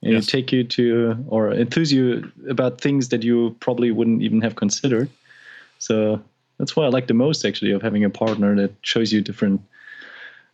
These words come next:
Speaker 1: uh, locations and, and different hobbies and activities.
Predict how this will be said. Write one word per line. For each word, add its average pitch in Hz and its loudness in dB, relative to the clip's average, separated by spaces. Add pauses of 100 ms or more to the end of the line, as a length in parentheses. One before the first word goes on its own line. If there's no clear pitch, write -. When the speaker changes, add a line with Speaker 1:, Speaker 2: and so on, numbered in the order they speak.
(280)
Speaker 1:
uh, 110 2
locations 113 2
and, 104 0
and 107 0
different 104 0
hobbies 113 0
and 110 -2
activities. 104 -4